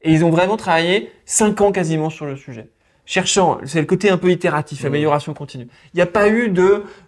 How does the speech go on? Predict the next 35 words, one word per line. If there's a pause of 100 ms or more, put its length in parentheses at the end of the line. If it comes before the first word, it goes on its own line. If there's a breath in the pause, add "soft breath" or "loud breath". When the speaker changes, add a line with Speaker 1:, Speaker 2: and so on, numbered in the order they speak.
Speaker 1:
euh, (100)
on
va
décréter
le
codir
extraordinaire
du
jour
au
lendemain.
En
revanche,
on
a
cranté, (320 soft breath)
on
a (220)
apporté
amélioration
par
amé-, (360)
amélioration,
chacun
a
proposé, (300 soft breath)
chacun
a
testé,
chacun
a
mis
en
œuvre, (400 soft breath)
et